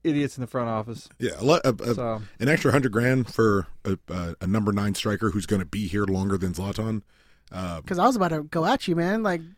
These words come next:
Speaker 2: I was
Speaker 1: No, no, I mean,
Speaker 3: he
Speaker 1: I,
Speaker 3: was, he
Speaker 1: like I
Speaker 3: was
Speaker 1: said,
Speaker 3: so good.
Speaker 2: You see
Speaker 3: He
Speaker 2: why
Speaker 3: was
Speaker 2: every
Speaker 1: was.
Speaker 2: time he agrees with you, I get concerned?
Speaker 1: That's
Speaker 3: I
Speaker 1: what I
Speaker 3: get
Speaker 1: said.
Speaker 3: concerned.
Speaker 1: That's what I said.
Speaker 2: Right.
Speaker 1: It was an up and a down. You know, it was, it was a great goal, and like you said, he should have scored earlier. He should have scored that other goal. But, um,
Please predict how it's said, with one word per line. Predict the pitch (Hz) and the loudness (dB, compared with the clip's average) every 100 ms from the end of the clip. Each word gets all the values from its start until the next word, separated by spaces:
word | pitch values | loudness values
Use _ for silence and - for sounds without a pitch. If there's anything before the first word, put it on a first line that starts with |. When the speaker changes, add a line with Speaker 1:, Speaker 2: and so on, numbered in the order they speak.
| _ - | _ 2
Speaker 2:
I | |
was | 160 - - - - - | 2 2 -14 -18 -20 -8
Speaker 1:
No, | 254 220 | 0 4
no, | 190 | 4
I | 175 | 6
mean, | 190 | 8
Speaker 3:
he | |
Speaker 1:
I, | 311 | 10
Speaker 3:
was, | 233 175 - | 8 6 0
he | |
Speaker 1:
like | 254 | 4
I | 302 | 6
Speaker 3:
was | 202 | 6
Speaker 1:
said, | 202 | 8
Speaker 3:
so | 269 | 6
good. | 226 254 190 175 | 8 6 6 4
Speaker 2:
You | |
see | - 170 | 2 6
Speaker 3:
He | |
Speaker 2:
why | 170 | 8
Speaker 3:
was | 165 | 8
Speaker 2:
every | - | 8
Speaker 1:
was. | - | 6
Speaker 2:
time | 156 156 | 6 4
he | 131 143 | 2 2
agrees | 113 143 147 | 2 0 2
with | 170 | 2
you, | 165 | 4
I | 120 | 4
get | 123 | 2
concerned? | - 110 139 190 - - - - - _ - | 0 -2 0 0 -2 -10 -20 -20 -20 _ -8
Speaker 1:
That's | 226 196 | -2 6
Speaker 3:
I | |
Speaker 1:
what | 220 | 6
I | |
Speaker 3:
get | 247 | 8
Speaker 1:
said. | 160 | 4
Speaker 3:
concerned. | 143 143 151 | 2 -4 0
Speaker 1:
That's | 185 | 4
what | 208 | 6
I | |
said. | 196 | 6
Speaker 2:
Right. | 196 | 6
Speaker 1:
It | |
was | 160 | 6
an | 175 | 2
up | 180 | 0
and | 175 | 0
a | |
down. | 165 143 110 - | 0 -2 -2 -8
You | 147 | -4
know, | 139 | 2
it | 143 | 2
was, | 139 | 0
it | - | -8
was | 165 | -6
a | 143 | -4
great | 131 185 | 2 2
goal, | 170 185 185 | 4 4 6
and | 160 143 | 4 4
like | 143 | 4
you | 143 | 2
said, | 151 | -2
he | |
should | 156 165 | 0 -2
have | |
scored | - 143 | 0 2
earlier. | 131 135 147 | 2 2 0
He | 135 | -2
should | 123 | -4
have | 135 | -10
scored | - 123 | -4 -2
that | 123 | 0
other | 123 127 | -2 0
goal. | 131 127 - - - - | -2 -2 -14 -20 -20 -4
But, | 127 127 | 2 4
um, | 131 123 117 110 | 4 2 -2 -8